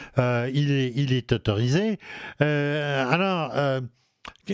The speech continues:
quels sont les signes, vous pouvez nous en donner certainement, quels sont les signes d'un démarchage, euh, abusif du genre, euh, je suis, euh,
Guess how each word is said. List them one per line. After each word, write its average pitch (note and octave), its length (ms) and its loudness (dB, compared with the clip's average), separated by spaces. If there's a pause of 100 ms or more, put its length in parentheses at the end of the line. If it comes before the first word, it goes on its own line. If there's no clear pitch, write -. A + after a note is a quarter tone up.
(140)
quels G#3+ 180 -6
sont B3 180 -2
les G3 140 -2
signes, D#3 400 -4
vous F#2 160 -4
pouvez G2+ 260 -4
nous F2 240 -8
en F2+ 80 -4
donner G#2 240 0
certainement, F3 600 -2 (340)
quels G3+ 160 0
sont G3+ 180 0
les E3+ 160 2
signes G#3+ 400 0
d'un C#3+ 260 2
démarchage, B2+ 1040 0 (640)
euh, A2+ 880 2
abusif D3+ 680 0
du C3+ 180 2
genre, C#3+ 440 2
euh, B2 180 2 (300)
je - 100 -8
suis, C3+ 120 2
euh, A#2+ 800 2